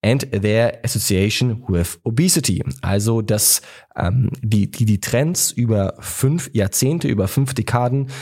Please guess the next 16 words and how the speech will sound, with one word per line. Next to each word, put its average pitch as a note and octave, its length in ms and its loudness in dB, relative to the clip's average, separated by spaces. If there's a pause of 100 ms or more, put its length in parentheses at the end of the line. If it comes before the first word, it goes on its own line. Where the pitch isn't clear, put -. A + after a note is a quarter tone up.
(200)
äh, A2 200 0
in C#3 80 2
Bezug C3 440 0
auf G2 320 0
die, F#2+ 1040 0 (100)
auf - 240 -4
die G#2+ 120 -2
Job, D#3 340 0
beziehungsweise G#2+ 500 2
auf, - 160 -4
auf - 80 -2
den G2 140 2
Job, C#3+ 180 2
auf - 140 -2
die A2 80 0
körperliche, G#2 640 2